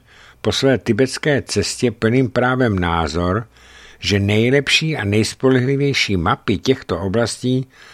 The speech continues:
jsou právě středověké mapy čínské. První Evropan, který spatřil na vlastní oči Himálaj, byl Benáčan Marco Polo v druhé polovině třináctého století.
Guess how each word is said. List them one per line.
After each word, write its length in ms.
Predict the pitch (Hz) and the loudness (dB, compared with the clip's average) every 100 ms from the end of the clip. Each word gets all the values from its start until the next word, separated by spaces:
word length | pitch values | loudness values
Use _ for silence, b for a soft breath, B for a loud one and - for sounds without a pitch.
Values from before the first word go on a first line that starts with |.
| B | B
jsou 240 | - 98 | -2 0
právě 540 | 87 104 113 120 120 131 | 2 2 4 4 2 0
středověké 840 | - - 107 113 113 110 - 78 | -2 0 2 4 2 0 -2 -4
mapy 460 | 71 90 - 90 87 - | -2 -4 -4 -4 -4 -2
čínské. 920 | - 90 104 123 - - 65 60 - - _ | -2 0 -2 -4 -6 -8 -8 -10 -12 -18 _
První 400 | - 147 190 208 | 2 4 4 4
Evropan, 680 | 208 160 101 - 85 80 73 | 4 2 0 -2 -4 -4 -8
který 320 | - 98 104 | -6 -4 -2
spatřil 500 | 104 - 127 - 139 | -4 -2 -2 0 0
na 100 | 131 | 2
vlastní 360 | 131 135 - 139 | 2 0 0 -4
oči 240 | 135 - | -2 -2
Himálaj, 840 | 131 104 104 107 110 113 113 117 123 | -2 0 0 0 0 2 4 4 2
byl 200 | 113 95 | 0 0
Benáčan 760 | 82 104 110 110 - - 117 | 0 2 2 0 -2 -2 -2
Marco 380 | 104 101 98 117 | 0 -2 0 0
Polo 520 | - 95 90 92 110 | 0 0 0 2 2
v 80 | 101 | 2
druhé 340 | 80 95 104 107 | 0 0 0 0
polovině 560 | - 98 92 101 104 | 0 -2 0 -2 -2
třináctého 680 | 110 - 101 101 95 101 98 | -2 -2 -2 -2 -4 -4 -4
století. 680 | - - 80 76 - 64 58 | -4 -6 -6 -8 -12 -16 -16